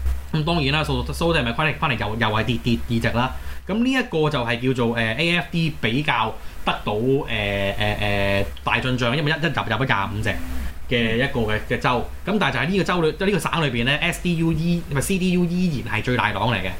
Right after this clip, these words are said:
Speaker 2: 嗯。
Speaker 1: 噉但係就，就三十個，三十個議席啦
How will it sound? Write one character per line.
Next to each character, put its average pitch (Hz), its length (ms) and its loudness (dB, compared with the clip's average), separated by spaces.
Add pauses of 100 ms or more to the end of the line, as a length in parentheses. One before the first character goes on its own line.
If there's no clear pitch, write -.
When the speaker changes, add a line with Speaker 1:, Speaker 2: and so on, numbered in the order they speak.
(140)
Speaker 2:
嗯。 117 320 0
Speaker 1:
噉 139 100 0
但 127 100 2
係 110 40 0
就， 113 200 0 (200)
就 131 140 0
三 160 220 0
十 139 80 0
個， 117 140 -2
三 156 240 0
十 131 80 0
個 120 120 -2
議 110 120 -2
席 113 80 0
啦 110 360 0